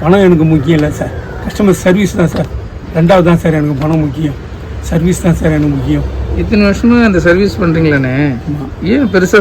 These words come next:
Speaker 2: சம்பாதிக்கணும், ஒரு நாலஞ்சு ஆட்டோ வாங்கணும், கார், பங்களா வாங்கணும்னு ஏன் உங்களுக்கு தோணல?
Speaker 1: இல்ல சார், இன்னைக்கு ஒரு ஐந்நூறு ரூபா கிடைச்சா சந்தோஷம் தான்.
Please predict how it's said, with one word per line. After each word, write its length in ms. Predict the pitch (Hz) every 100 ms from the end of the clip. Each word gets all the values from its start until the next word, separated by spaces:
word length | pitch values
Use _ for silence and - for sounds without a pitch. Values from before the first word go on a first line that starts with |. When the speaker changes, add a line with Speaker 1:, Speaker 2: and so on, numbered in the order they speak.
| 180
Speaker 2:
சம்பாதிக்கணும், 560 | 180 180 175 165 165
ஒரு 180 | 165 156
நாலஞ்சு 260 | 156 156 156
ஆட்டோ 280 | 156 170
வாங்கணும், 360 | 170 160 156 151
கார், 280 | 151 156 156
பங்களா 260 | 151 151
வாங்கணும்னு 380 | 147 147 147 147
ஏன் 220 | 147 147
உங்களுக்கு 320 | 143 131 127 139
தோணல? 280 | 135 127
Speaker 1:
இல்ல 260 | 185 202 208
சார், 200 | 165 165
இன்னைக்கு 460 | 151 180 190 180 175
ஒரு 100 | 170
ஐந்நூறு 260 | 180 190
ரூபா 220 | 214 196
கிடைச்சா 160 | 180 202
சந்தோஷம் 500 | 180 170 180 170 160
தான். 260 | 151 160